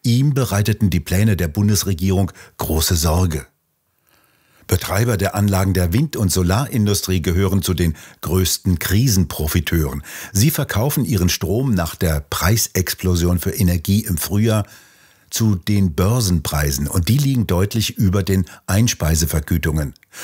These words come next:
Zudem müssen sie keine Brennstoffkosten bezahlen. An die satten Übergewinne der Wind- und Photovoltaikbranche heranzugehen, dies überschreitet für die Windbarone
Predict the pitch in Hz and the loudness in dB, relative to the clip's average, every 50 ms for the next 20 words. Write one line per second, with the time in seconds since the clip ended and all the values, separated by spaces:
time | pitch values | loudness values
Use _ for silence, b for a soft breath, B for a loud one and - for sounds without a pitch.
0 | B B - - 101 87 82 101 120 156 175 165 143 - - 117 87 95 107 - | B B -4 -4 -2 0 0 2 2 2 2 0 0 0 0 0 0 0 -2 -2
1 | - - 104 98 101 101 87 - 85 87 107 117 - - - 78 73 - - 76 | -2 0 0 2 2 2 0 0 0 2 2 2 2 0 -2 -2 -2 -2 -2 -2
2 | 76 - - - 82 71 71 73 - - 78 73 71 65 - - _ _ _ _ | -2 -2 0 0 0 0 0 -2 -2 -2 -2 -2 -4 -6 -10 -16 _ _ _ _
3 | _ _ _ _ _ _ _ B B B B B B B B B - 113 107 113 | _ _ _ _ _ _ _ B B B B B B B B B -2 0 2 2
4 | 104 95 107 107 95 85 104 98 - - - 101 101 - - 151 160 156 143 113 | 2 2 0 0 2 2 0 0 0 0 0 -2 0 0 0 0 0 0 0 0
5 | 117 101 104 101 95 90 78 87 85 82 82 110 139 143 - 69 92 85 78 - | 0 0 2 2 2 2 2 0 0 0 2 2 0 0 0 0 0 0 0 0
6 | - 131 147 - 139 104 90 90 85 - - 92 92 90 90 80 - 90 90 92 | 0 -2 0 0 0 0 0 0 0 0 0 0 2 0 0 0 0 0 0 2
7 | 87 - 90 78 80 85 95 110 107 - 120 98 87 104 101 98 92 B B B | 2 2 0 0 2 2 2 2 2 0 0 0 0 0 2 2 0 B B B
8 | B B B B B B B _ - 113 151 165 - - - 113 98 95 87 - | B B B B B B B _ 2 2 2 2 0 0 0 0 0 2 0 0
9 | 90 90 87 - 107 - - 90 78 76 82 76 71 101 127 131 - - - 113 | 0 0 0 0 0 0 0 0 0 0 0 2 2 2 2 0 -2 -2 -2 -2
10 | 107 82 95 98 101 101 101 95 85 | -2 0 0 0 2 2 2 2 0